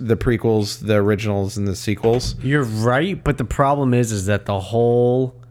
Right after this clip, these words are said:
Speaker 2: the whole story hinges on the great good versus the great evil in the Skywalker saga.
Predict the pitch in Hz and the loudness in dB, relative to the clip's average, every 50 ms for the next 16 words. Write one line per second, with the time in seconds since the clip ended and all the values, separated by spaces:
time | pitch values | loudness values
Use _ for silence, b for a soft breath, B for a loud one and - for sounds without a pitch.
0 | B B B B B - - - - - - _ _ _ _ _ _ _ _ _ | B B B B B -20 -20 -20 -20 -20 -20 _ _ _ _ _ _ _ _ _
1 | _ _ _ _ _ _ _ _ _ - - - 127 120 120 165 175 - - - | _ _ _ _ _ _ _ _ _ -20 -8 -2 0 2 4 2 2 0 0 0
2 | 156 147 139 123 101 95 120 123 123 113 113 110 90 - - - 107 104 101 101 | 0 2 2 2 2 2 2 2 2 2 0 0 -2 -4 -6 -2 0 0 2 2
3 | 98 95 90 87 87 85 - - - - - - - 117 110 98 107 107 107 98 | 2 0 0 -2 -6 -6 -10 -18 -20 -20 -18 -6 -4 -4 -2 2 4 4 4 4
4 | 90 - 101 101 90 92 98 92 - - 101 92 98 92 90 90 92 95 85 90 | 4 4 4 4 4 4 2 0 2 0 -2 0 2 0 0 0 -2 -2 0 0
5 | 92 90 90 92 92 - - 98 95 95 92 90 95 - 92 92 - - 92 95 | 0 0 0 -2 -2 -2 0 2 2 4 4 2 0 0 -2 -4 -2 -2 -2 -2
6 | - - 87 101 | -2 -2 -2 -2